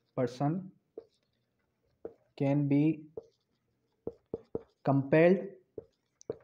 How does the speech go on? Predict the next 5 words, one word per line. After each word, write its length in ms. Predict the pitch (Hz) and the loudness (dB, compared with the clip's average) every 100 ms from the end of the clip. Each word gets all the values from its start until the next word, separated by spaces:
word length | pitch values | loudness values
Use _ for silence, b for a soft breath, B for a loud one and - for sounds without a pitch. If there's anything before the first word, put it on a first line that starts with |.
| - - _ _ _ - _ _ _ _ | -16 -18 _ _ _ -20 _ _ _ _
to 120 | 151 151 156 - - _ _ _ _ _ _ | 2 4 4 0 -18 _ _ _ _ _ _
become 520 | 160 139 139 147 156 156 - - _ _ _ - - - _ _ - _ - | -4 0 2 4 2 0 -6 -20 _ _ _ -18 -16 -18 _ _ -16 _ 2
his 320 | 147 151 - - _ _ - | 2 2 -4 -18 _ _ -4
own 400 | 139 143 156 160 156 - _ _ _ - - - - - _ - - _ _ | 2 4 2 0 -6 -20 _ _ _ -20 -16 -18 -16 -20 _ -20 -20 _ _
witness। 400 | 147 143 143 120 | 0 0 2 -4